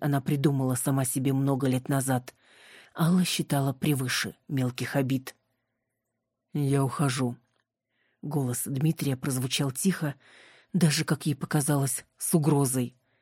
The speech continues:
Она лишь кивнула, отворачиваясь. Щелкнул замок входной двери.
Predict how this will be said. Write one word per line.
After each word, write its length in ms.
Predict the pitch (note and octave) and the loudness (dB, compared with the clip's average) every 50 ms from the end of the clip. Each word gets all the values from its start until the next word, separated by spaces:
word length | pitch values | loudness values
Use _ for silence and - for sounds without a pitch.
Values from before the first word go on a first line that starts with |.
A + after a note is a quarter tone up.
| _ _ _ _ _ _ _ _ _ _ | _ _ _ _ _ _ _ _ _ _
Она 240 | - G#3 F3+ E3+ D#3 | -4 -2 0 2 2
лишь 260 | D3 C#3 C#3 - - | 2 0 -2 -4 -4
кивнула, 460 | - - D3+ D#3+ E3 D3+ C#3 C3 B2 | -2 -2 0 2 2 2 2 2 0
отворачиваясь. 920 | B2 B2 - C#3 C3+ C3+ C3+ B2+ - - C3+ B2+ C3 B2+ B2 - - - _ _ _ _ _ _ _ _ _ _ _ _ _ _ _ _ _ _ | -2 -2 -2 0 0 0 0 0 0 -2 -2 0 0 0 -2 -2 -4 -8 _ _ _ _ _ _ _ _ _ _ _ _ _ _ _ _ _ _
Щелкнул 720 | - - - - - D3 C3 B2+ - - C3 C3 B2+ B2+ - | -4 -2 0 0 0 0 -2 -2 -4 -4 -4 -4 -4 -4 -8
замок 420 | - D3 D3+ D3+ C#3 C3+ C3 - - | -6 0 0 2 2 2 -2 -4 -6
входной 400 | - - C#3 C3+ B2+ C3 C3+ B2+ | -6 -2 -2 0 0 0 0 0
двери. 460 | A#2+ C#3+ E3 F3 D#3 C#3+ B2+ B2+ | 4 6 6 6 6 4 -2 -4